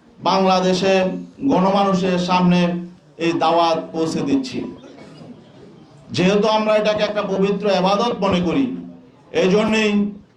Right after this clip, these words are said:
আমাদের গোটা বাংলাদেশে লাখো নেতাকর্মী, তাদের মধ্যে কোনো হতাশা নেই। আমরা যেমন নামাজ পড়ি, আমরা যেমন রোজা রাখি, আমরা যেমন জাকাত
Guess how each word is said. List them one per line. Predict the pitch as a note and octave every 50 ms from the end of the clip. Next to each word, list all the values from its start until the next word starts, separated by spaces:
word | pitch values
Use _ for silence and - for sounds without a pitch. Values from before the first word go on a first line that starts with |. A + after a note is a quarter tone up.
| _ - - D#3+
আমাদের | F3+ G3 G3 G3 G3+ G3 F#3+
গোটা | F#3+ F#3+ G3 G3 F#3+ F#3+ F3 E3+
বাংলাদেশে | F#3 F#3+ G3 G3 G3 F#3+ F#3 F3+ F3 F3+ F#3+ F#3+ F#3+ F#3+ F#3 - - - - - - - - - B2 D#3
লাখো | E3+ F#3 F#3+ - F3+ F3+ F#3+ G3 F#3+
নেতাকর্মী, | F#3 F#3 F#3 G3 F#3 F3+ G3 G3+ G3+ F#3+ G3 G3+ G#3 G#3 - - - - - - - _ _ _ _ _ -
তাদের | E3+ F3+ F#3 G3+ F#3+ G3
মধ্যে | G3 G3 F3+ G3 G3 F#3
কোনো | F#3+ F#3+ F3
হতাশা | F3 F3+ F3+ F#3 F3+ F3+ F3+ D#3 B2+
নেই। | C3+ A#2 - - - - - - - - - - - - - _ - - - - _ -
আমরা | - D3 E3 F3+ F#3+ G3 F#3+
যেমন | G3 G3+ G3 G3 G3 G3 F#3+ F#3
নামাজ | F3 F3+ G3 G3+ G3+ G3+ - G3 - - - F#3
পড়ি, | F#3 F#3+ F#3+ G3+ G#3 G#3 G#3 A3+ - - - - - - - - - -
আমরা | D#3 F3 F#3 F#3+ F#3+ F#3
যেমন | G3 G3 G3 G3 G3 F3
রোজা | F3+ F#3 F#3 G3+ G3 G3
রাখি, | F#3+ F#3+ F#3 F#3 G3+ G#3 G#3+ A#3 A3 - - - - - - - - - - - - - - - - - _ - - _ - - - C#3
আমরা | E3 F3 F#3 G3 G3 F#3+ F#3+ - - - - - - - - - _ _ _ _ _ _ -
যেমন | B2+ D#3 F3 F#3 F#3 F3+ F3+
জাকাত | F3 E3 D#3+ G3 G3+ G3+ F#3+